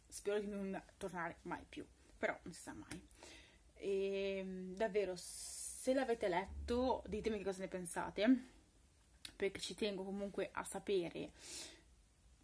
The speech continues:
un altro parere su questo libro, di non essere l'unica stupida, che in realtà ho visto anche un altro, una persona che seguo su Goodreads, mm, che anche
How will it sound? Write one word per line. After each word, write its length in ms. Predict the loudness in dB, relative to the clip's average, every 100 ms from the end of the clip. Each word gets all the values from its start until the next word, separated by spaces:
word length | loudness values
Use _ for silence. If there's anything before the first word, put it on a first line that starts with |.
| -20 -20 -10 12
un 220 | 12 12
altro 240 | 12 6
parere 360 | 2 4 6 4
su 140 | 2
questo 300 | 0 0 2
libro, 340 | 4 4 6 4
di 80 |
non 120 | 4 -2
essere 380 | -2 0 0
l'unica 440 | 0 4 4 4 0
stupida, 800 | -2 -2 -4 -4 -2 2 4 4
che 80 | 2
in 60 |
realtà 160 | 4 6
ho 40 |
visto 220 | 4 4
anche 160 | 2 2
un 80 | 2
altro, 460 | 2 0 0 0
una 180 | 2 -2
persona 260 | -4 -2 -2
che 80 | 0
seguo 340 | 0 0 0
su 160 | -4 -2
Goodreads, 600 | 0 2 0 2 8 8 6 -14 -20 -20 -20 -20 -14 -8
mm, 720 | -6 -4 -4 -4 -6 -6 -6 -8 -4
che 500 | 4 6 8 6 4 -2
anche 1400 | -4 -2 -2 6 8 8 6 4 2 2 2 0 -4